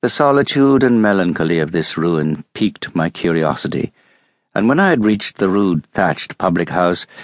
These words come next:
with the sign of Saint Columcille, with robes, mitre, and crozier displayed over its lintel, having seen to my horse, and made a good meal myself on a rasher and eggs, I began to think again of the wooded park and the ruinous house,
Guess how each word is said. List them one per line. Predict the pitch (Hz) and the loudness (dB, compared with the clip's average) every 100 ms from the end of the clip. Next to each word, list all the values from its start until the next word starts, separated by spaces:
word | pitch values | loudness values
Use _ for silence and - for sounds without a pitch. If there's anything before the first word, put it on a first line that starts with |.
| - | -10
with | - 76 | -6 -4
the | |
sign | - 98 95 | -2 0 0
of | 85 | -2
Saint | - 92 - | -2 -4 -4
Columcille, | - 95 110 95 - 92 80 - - | -2 0 2 0 0 0 0 -4 -4
with | 90 | -2
robes, | 85 92 92 80 - | 0 0 2 0 -2
mitre, | 80 90 104 92 82 | -2 -2 -2 -2 -2
and | 80 | -2
crozier | - 98 107 92 87 78 | -2 0 0 0 -2 -2
displayed | 82 - 98 98 92 | -4 -6 -2 0 2
over | 95 82 | 0 0
its | 78 - | -4 -4
lintel, | 101 120 - 85 - - - _ _ | -2 0 0 -2 -2 -16 -20 _ _
having | 135 147 139 | 0 2 2
seen | - 113 | 2 0
to | 90 | 2
my | 85 82 | 0 -2
horse, | 95 82 107 - - - | 0 0 0 -2 -4 -4
and | 73 | -2
made | 73 80 | -2 -2
a | |
good | - 87 | 0 -2
meal | 90 95 90 | 0 0 0
myself | 85 80 98 101 123 - | 0 0 0 0 0 -2
on | 78 | -2
a | 73 | 0
rasher | 85 90 - 80 | 2 0 -2 -4
and | 65 73 | -2 0
eggs, | 101 110 113 - - - - _ _ _ | 0 0 -2 -6 -12 -20 -20 _ _ _
I | - | 0
began | 151 151 175 | 2 2 2
to | 190 | 0
think | - 135 | 2 0
again | - 98 101 98 | 2 0 0 0
of | 85 | -2
the | - | -4
wooded | 73 92 98 - | -2 -2 -2 -4
park | - 95 85 82 - | -4 -2 0 -2 -4
and | 71 | -4
the | 69 | -2
ruinous | 71 95 90 85 | 0 0 0 -2
house, | - 98 90 - | -2 -2 -2 -2